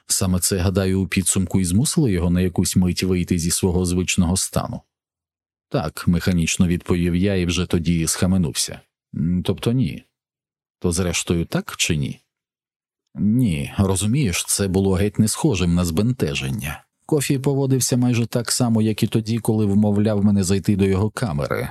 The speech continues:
де у кінцевому підсумку і зцілив мене від інфекції. Або ж як оце тоді, коли протягував до мене руки, бажаючи, щоб я якнайскоріше передав йому розплющеного мишеняту.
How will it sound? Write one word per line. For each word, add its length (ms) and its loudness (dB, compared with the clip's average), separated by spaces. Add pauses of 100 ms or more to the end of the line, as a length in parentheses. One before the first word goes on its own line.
де 200 2
у 140 0
кінцевому 640 0
підсумку 640 -2
і 120 0
зцілив 560 0
мене 260 2
від 180 0
інфекції. 720 -2 (540)
Або 280 0
ж 120 -2
як 160 -4
оце 220 -2
тоді, 320 0
коли 260 -2
протягував 640 0
до 120 2
мене 240 2
руки, 280 0
бажаючи, 520 -2
щоб 320 -2
я 280 0
якнайскоріше 880 -2
передав 480 0
йому 480 -2
розплющеного 800 0
мишеняту. 720 -2